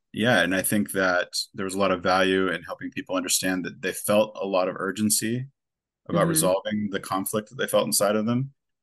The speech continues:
Speaker 1: but that it was also okay to sit with these feelings. Um,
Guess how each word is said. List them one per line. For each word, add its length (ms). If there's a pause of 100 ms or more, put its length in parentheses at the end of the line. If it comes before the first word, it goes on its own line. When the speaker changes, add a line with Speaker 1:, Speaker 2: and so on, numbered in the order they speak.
(100)
Speaker 1:
but 140
that 80
it 60
was 120
also 280
okay 220
to 60
sit 240
with 120
these 260
feelings. 640 (160)
Um, 420